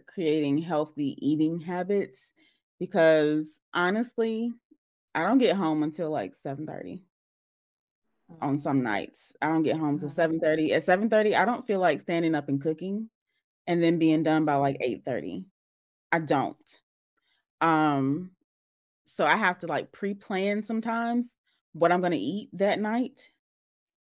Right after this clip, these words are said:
Speaker 1: And that's my biggest barrier is convenience. 'Cause I'm always gonna be like, "I can just go get me something tonight." So usually my,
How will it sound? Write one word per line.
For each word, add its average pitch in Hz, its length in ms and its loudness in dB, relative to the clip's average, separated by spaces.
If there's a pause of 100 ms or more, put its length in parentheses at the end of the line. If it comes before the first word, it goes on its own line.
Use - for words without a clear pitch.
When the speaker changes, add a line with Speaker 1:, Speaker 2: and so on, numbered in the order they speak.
(720)
Speaker 1:
And 156 800 0 (140)
that's 170 680 0 (100)
my 165 200 -2
biggest 156 500 -4
barrier 139 400 0
is 135 180 -6
convenience. 127 640 -8 (760)
'Cause 196 120 0
I'm 220 140 4
always 160 440 6
gonna 151 140 -4
be 151 60 -4
like, 156 240 2
"I 165 140 4
can 262 100 2
just 151 220 -4
go 156 160 2
get 151 180 -2
me 170 120 -2
something 139 380 -2
tonight." 131 420 -2 (840)
So 180 100 6
usually 185 540 2
my, 180 320 2